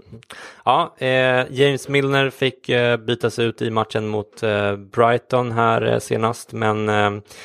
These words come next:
enligt Klopp ska hans final inte vara i, eh, fara. Emre Can och, eh, Adam Lallana har också varit, eh, skadade, men det verkar hoppfullt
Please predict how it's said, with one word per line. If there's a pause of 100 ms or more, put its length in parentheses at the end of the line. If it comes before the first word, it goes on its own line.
(240)
enligt
Klopp
ska
hans
final
inte
vara
i,
eh,
fara. (480)
Emre
Can
och,
eh,
Adam
Lallana
har
också
varit,
eh,
skadade,
men
det
verkar
hoppfullt